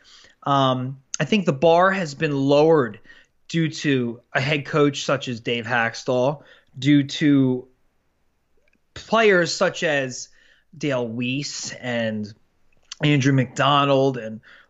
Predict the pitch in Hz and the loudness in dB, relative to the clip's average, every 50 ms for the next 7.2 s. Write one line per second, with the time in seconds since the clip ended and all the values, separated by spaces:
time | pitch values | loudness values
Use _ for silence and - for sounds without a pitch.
0 | _ 131 131 127 - - - 143 139 143 139 139 139 139 143 139 - - _ - | _ -2 -2 -2 -2 -2 0 0 2 4 4 4 4 4 2 0 -6 -14 _ 0
1 | 165 156 151 180 190 233 220 240 202 180 151 - _ - - 220 208 180 170 165 | 2 2 2 2 0 0 0 -2 -2 -4 -6 -12 _ -2 0 2 2 2 2 0
2 | 165 180 208 233 202 147 151 143 143 139 139 139 139 139 139 143 143 135 131 165 | 0 0 0 -2 0 2 2 2 2 2 0 -2 -2 -2 -2 -2 -2 -2 -4 -2
3 | 196 247 247 220 180 190 196 226 202 170 - - 208 202 202 202 190 185 190 214 | -2 0 0 2 2 2 0 0 -2 -2 -4 -2 0 2 2 2 0 -2 -2 -2
4 | 247 233 208 - 170 147 143 131 127 135 131 131 127 127 123 120 123 139 143 156 | -2 -2 -2 0 0 0 0 0 -4 -6 -6 -6 -6 -6 -6 -6 -6 -6 -6 -6
5 | 160 - 156 160 175 175 175 185 185 190 190 185 196 190 175 175 170 170 175 175 | -6 -8 -8 -6 -4 -2 0 2 2 2 2 2 0 0 0 0 0 2 2 2
6 | 165 165 151 - - - 175 165 151 127 - 120 107 98 90 85 - - - 170 | 0 0 -2 -2 -2 0 0 0 0 -2 -4 -4 -6 -6 -10 -12 -10 -2 0 2
7 | 147 135 127 123 | 4 4 2 0